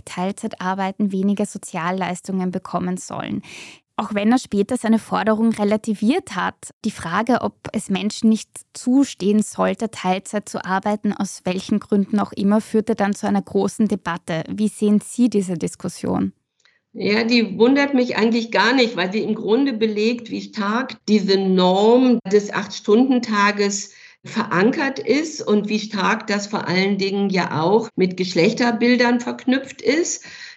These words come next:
Speaker 2: Also das ist einfach der Hintergrund, auf dem auch ein Arbeitsminister jetzt argumentiert. Nur was dabei eben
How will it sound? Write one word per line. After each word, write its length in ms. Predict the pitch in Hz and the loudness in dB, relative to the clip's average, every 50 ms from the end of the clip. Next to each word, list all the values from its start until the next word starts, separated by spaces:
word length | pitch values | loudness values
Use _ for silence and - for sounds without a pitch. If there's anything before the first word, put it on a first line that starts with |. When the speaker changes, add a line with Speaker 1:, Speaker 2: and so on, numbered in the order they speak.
| _ _ _ | _ _ _
Speaker 2:
Also 240 | - 196 202 208 196 | -2 0 2 2 2
das 220 | 202 214 220 226 | 2 2 2 2
ist 200 | 214 214 214 - | 2 0 0 0
einfach 300 | - 208 220 208 202 202 | 0 0 0 0 -2 -4
der 300 | - 185 180 180 175 - - | -4 -2 -2 -2 -2 -6 -6
Hintergrund, 880 | 160 170 202 214 220 226 269 226 220 226 240 269 302 349 349 - - | -2 2 6 6 6 6 4 0 -2 -2 -2 2 2 2 2 2 -2
auf 140 | 196 196 - | -6 -4 -4
dem 420 | - 240 330 - 226 214 208 214 - - - - - | -4 -2 2 4 4 4 4 2 -2 -8 -12 -12 -4
auch 180 | - 180 202 - | -4 -2 -2 -2
ein 240 | - 180 185 - - | -2 -2 -2 -2 -2
Arbeitsminister 1080 | 165 180 196 190 165 - - - - - - 202 202 202 196 214 226 214 220 226 214 | -2 -2 0 0 -2 -2 -4 -8 -10 -4 0 2 2 4 4 4 4 2 0 -2 -2
jetzt 520 | 202 202 190 190 202 196 - - - _ 156 | -2 0 0 -2 -2 -2 -8 -14 -12 _ -4
argumentiert. 920 | 196 208 196 208 196 190 180 180 180 180 208 202 202 214 233 285 - - - - - - - - - | -4 -2 0 0 2 2 2 2 2 0 0 2 2 2 2 2 -2 -6 -10 -12 -12 -12 -12 -8 2
Nur 500 | - 220 240 247 226 208 185 170 - - - | 4 6 8 8 8 6 4 2 0 -2 -4
was 240 | 185 185 196 - | -4 -4 -4 -4
dabei 540 | - 190 180 180 170 165 165 160 160 156 - - | -4 -6 -4 -4 -4 -2 0 0 0 0 0 -2
eben 640 | - 156 160 156 156 147 143 139 139 139 - - | -2 -2 0 0 2 2 2 2 2 0 -2 -8